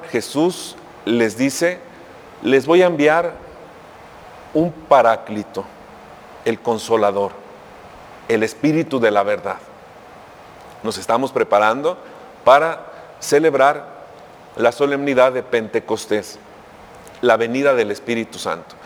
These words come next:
Jesús promete el Espíritu Santo. El Espíritu Santo, como bien lo sabemos, tiene como misión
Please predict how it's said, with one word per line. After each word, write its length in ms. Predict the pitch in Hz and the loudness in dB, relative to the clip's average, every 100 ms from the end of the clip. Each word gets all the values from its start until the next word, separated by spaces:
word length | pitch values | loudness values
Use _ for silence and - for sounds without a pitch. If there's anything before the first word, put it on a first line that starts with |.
| - - | -20 -6
Jesús 480 | 123 - 165 185 - - - | -4 -2 -4 -4 -10 -12 -2
promete 680 | 117 113 127 139 156 170 - - - - - | 0 2 -2 -2 -4 -6 -8 -20 -20 -18 -6
el 120 | 110 | -4
Espíritu 520 | 104 - 123 120 - 104 | -4 -4 -4 -4 -8 -6
Santo. 420 | 101 90 82 - - - - - - - - - - - - | -6 -6 -12 -20 -20 -20 -20 -20 -20 -20 -20 -20 -20 -12 -4
El 140 | 113 | -4
Espíritu 420 | 120 156 160 156 | 0 2 2 0
Santo, 500 | 120 147 147 - 156 - | 0 0 0 -4 -6 -6
como 200 | 117 117 | -4 -2
bien 180 | 117 131 | 0 0
lo 80 | 135 | 0
sabemos, 580 | 123 113 135 156 160 - - - - - - - - - - | 0 2 2 -2 -10 -14 -20 -20 -20 -20 -20 -20 -20 -16 -2
tiene 260 | 151 165 160 | 0 0 -2
como 260 | 131 123 | -2 -2
misión 560 | 113 107 - 135 160 | -2 -4 -2 -2 -2